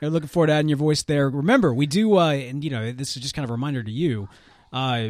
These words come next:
after last time that we had a guest on, we decided, you know, the guest will pick a post-credit topic. So whatever it is you wanna talk about, it doesn't have to be arrow-related. So, uh, so be ready f-, with, uh, with whatever that's gonna be.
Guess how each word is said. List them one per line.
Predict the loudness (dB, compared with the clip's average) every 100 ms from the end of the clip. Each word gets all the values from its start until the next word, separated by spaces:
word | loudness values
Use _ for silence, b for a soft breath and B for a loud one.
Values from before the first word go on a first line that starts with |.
| -4
after | -4 -2 0
last | 2 2 0 0
time | 0
that | 0
we | 0
had | 0
a | 0
guest | -2 -2 0
on, | 0 0
we |
decided, | 0 0 0 0 0
you | -2
know, | -2 -2 -8
the | -10 -4 -4 -4 -8
guest | -4 0 0 -2
will | -4 -4
pick | -2 -2 -2 -6
a | -4 -4
post-credit | -4 -2 -2 -4 -4 -2 -2 -6
topic. | -8 -6 -6 -8 -8
So | -4 -2 -2
whatever | -4 -2 0 2
it | 2
is | 2 2
you | 0
wanna | -2
talk | -4 -4 -4
about, | -4 -6 -6 -6
it |
doesn't | -4 -4
have | -4
to | -6
be | -6
arrow-related. | -6 -8 -12 -16 -20 -20 B B B B
So, | -6 -2 -2
uh, | -4 -6
so | -6 -6 -6
be | -4 -2 0
ready | 0
f-, | -2
with, | -4 -6 -6
uh, | -6
with | -6 -6
whatever | -6 -4 -6
that's | -8 -8
gonna | -14
be. | -14 -18